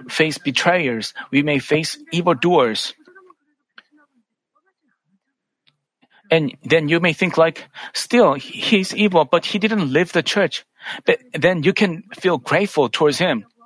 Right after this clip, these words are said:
If you try to look at his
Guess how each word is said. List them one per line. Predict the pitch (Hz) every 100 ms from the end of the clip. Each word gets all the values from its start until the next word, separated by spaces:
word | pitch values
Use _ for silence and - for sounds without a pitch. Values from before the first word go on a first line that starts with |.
| _ _ _ _ - - _
If | 180 - 233
you |
try | 214 - 220 254
to | 233 165 - - - -
look | 156 208
at | 202 170
his | - 170 156